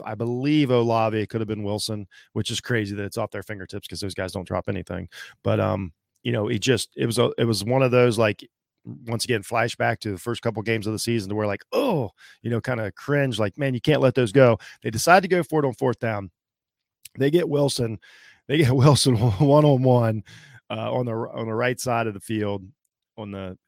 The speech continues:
I think it was the four-yard line, which obviously that's a m-, like, nobody's guarding Garrett Wilson one-on-one wi-, in any kind of space. So whatever, that, that's Maryland's scheme. They went for it,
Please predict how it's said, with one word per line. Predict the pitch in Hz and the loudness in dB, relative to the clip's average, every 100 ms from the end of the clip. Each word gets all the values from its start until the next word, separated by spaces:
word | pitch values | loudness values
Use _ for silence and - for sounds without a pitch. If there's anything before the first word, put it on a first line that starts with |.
| - | -18
I | 110 | -14
think | 107 101 | -10 -10
it | |
was | 95 | -12
the | 95 | -14
four-yard | - 104 98 98 92 | -8 -4 -2 -2 -4
line, | 87 | -4
which | 104 117 - _ | -2 -2 -4 _
obviously | 139 127 110 110 | 0 0 -2 -6
that's | 113 131 98 | -2 -2 -4
a | |
m-, | 101 - - | -12 -12 -8
like, | 110 - - _ _ - | -8 -10 -20 _ _ 0
nobody's | 135 151 139 127 101 | 4 6 6 2 0
guarding | 123 120 104 101 82 _ _ _ _ _ _ _ - | 0 0 -2 -8 -12 _ _ _ _ _ _ _ 0
Garrett | 143 110 110 | 2 2 0
Wilson | 110 - | -4 -6
one-on-one | 101 101 95 98 98 92 92 85 _ | -6 -6 -6 -8 -8 -10 -12 -20 _
wi-, | 113 101 120 | -10 -6 -2
in | 107 | 0
any | 101 92 | 0 -2
kind | 104 90 | -4 -4
of | 82 | -2
space. | - 104 95 - | -2 -2 -4 -2
So | 98 95 | -2 4
whatever, | 160 147 120 | 4 4 4
that, | 127 | 2
that's | 127 123 - | 2 0 2
Maryland's | 120 127 120 - | 2 4 2 -2
scheme. | - 151 147 | -4 -2 -2
They | 104 | -2
went | 113 131 | 0 -2
for | - 131 | 2 4
it, | 131 | 4